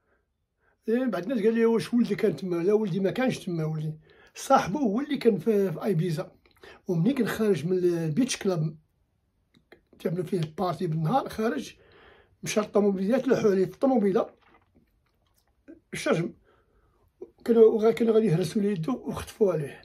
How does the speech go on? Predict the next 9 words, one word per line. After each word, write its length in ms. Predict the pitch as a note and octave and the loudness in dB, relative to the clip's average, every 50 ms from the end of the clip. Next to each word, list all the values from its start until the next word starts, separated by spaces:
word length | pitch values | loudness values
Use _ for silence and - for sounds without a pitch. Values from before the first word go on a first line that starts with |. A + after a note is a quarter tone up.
| _ _ _ _ _ _ _ _ _ _ _ _ _ _ _ _ _ - | _ _ _ _ _ _ _ _ _ _ _ _ _ _ _ _ _ -6
والدري 500 | - E3 C#3+ C#3 C4 C#4+ D4 D4 D#4+ - | -4 -4 0 2 2 2 2 2 0 -2
حتى 160 | - - D#3+ - | -2 -4 -10 -10
صحيح 560 | - - - B3 G#3+ A#3 G#3 - - - _ _ _ _ _ _ _ | -10 -4 -2 0 0 0 0 -4 -8 -18 _ _ _ _ _ _ _
حل 280 | - - - E4 C#4 | -2 2 2 4 4
الباب 300 | A3 F3 D#3+ C4+ C4 A3 | 4 4 2 2 2 4
وجرى، 480 | G3 F#3+ - - G3+ G3+ G#3+ G#3+ A3 A3 | 2 0 2 2 2 4 4 4 4 2
جرى، 300 | G3 D3+ G3 G3+ G#3+ G3+ | 0 2 2 4 4 4
جرى 200 | E3+ D#3+ G#3 A#3+ | 4 4 2 2
وشدو. 520 | B3+ - - - E3 D3+ D3 F3 E3 - | 0 -2 -4 -2 -2 0 0 0 -2 -4